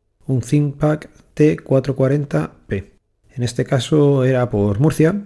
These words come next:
tengo allá un buen amigo y le pedí el favor que me lo cogiera él. Como no había prisa para enviarlo y un familiar suyo iba esta semana pasada,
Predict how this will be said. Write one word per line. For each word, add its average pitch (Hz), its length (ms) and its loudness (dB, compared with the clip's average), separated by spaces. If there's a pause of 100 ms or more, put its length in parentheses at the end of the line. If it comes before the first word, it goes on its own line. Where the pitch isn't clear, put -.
(140)
tengo 127 200 0
allá 127 140 2
un 123 180 0
buen 123 140 0
amigo 156 520 2 (420)
y 139 140 2
le 117 120 2
pedí 110 180 0
el 117 60 0
favor 113 260 0
que 113 120 -4
me 101 100 -2
lo 90 380 -4 (320)
cogiera 120 500 0
él. 202 220 -2 (420)
Como 127 260 2
no 131 100 4
había 143 180 6
prisa 139 280 0
para 127 840 0 (100)
enviarlo 139 640 0
y 107 180 2
un 120 100 2
familiar 123 300 0
suyo 120 320 0
iba 120 280 0
esta 117 180 -4
semana 117 300 -2
pasada, 135 500 -4